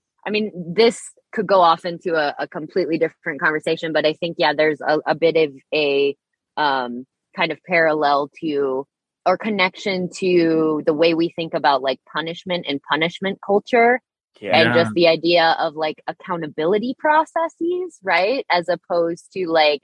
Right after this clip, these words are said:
Speaker 1: punitive, like, carceral punishment. Like,
Speaker 3: Right.
Speaker 1: eh, like, what, what good does it do to,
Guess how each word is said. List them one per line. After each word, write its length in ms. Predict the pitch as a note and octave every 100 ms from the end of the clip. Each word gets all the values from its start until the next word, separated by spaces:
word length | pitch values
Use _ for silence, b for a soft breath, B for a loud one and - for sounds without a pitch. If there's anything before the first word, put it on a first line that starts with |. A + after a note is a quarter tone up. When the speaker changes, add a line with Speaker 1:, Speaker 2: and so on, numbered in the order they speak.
| _ _ _ _ _
Speaker 1:
punitive, 1200 | - - G3 F#3+ F3 E3+ E3+ E3 D#3+ D#3 D#3 D3+ _ _ -
like, 520 | E3 D3+ D3 C#3 C3 -
carceral 600 | - E3+ E3+ A3+ A3 A#3
punishment. 680 | C4 A#3+ A#3+ - C4 C4 C4+ -
Like, 400 | F3+ F3 D#3 C#3+ _ _ G#2+
Speaker 3:
Right. 260 | G#2 F2
Speaker 1:
eh, 80 | C#3 -
like, 300 | F3+ D#3+ D3+ -
what, 420 | G3 G3 A#3+ A#3+ - G3
what 240 | G#3+ B3 - E3+
good 220 | A3+ G3+
does 180 | G3+ F#3
it 180 | E3+
do 380 | E3+ G3+ G#3 F#3 F3
to, 600 | F3+ E3 D#3+ D#3+ D#3 D3